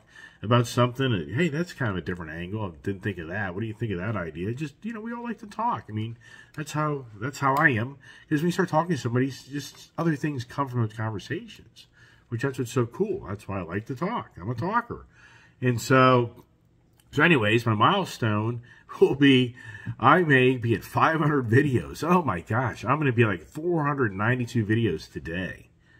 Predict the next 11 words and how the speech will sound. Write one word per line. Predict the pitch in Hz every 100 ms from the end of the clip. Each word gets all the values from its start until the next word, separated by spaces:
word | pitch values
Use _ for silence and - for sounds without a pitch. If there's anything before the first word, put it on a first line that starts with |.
| _ _ _ -
I | 69
think. | - - 131 98 - - - _ _ _ - -
So | 117 - 175 156 131 - - - -
for | - 131
the | 110
year, | 104 143 151 123
to | 117
end | 113 131
the | 123
year | 127 131
out | 127 127 143 131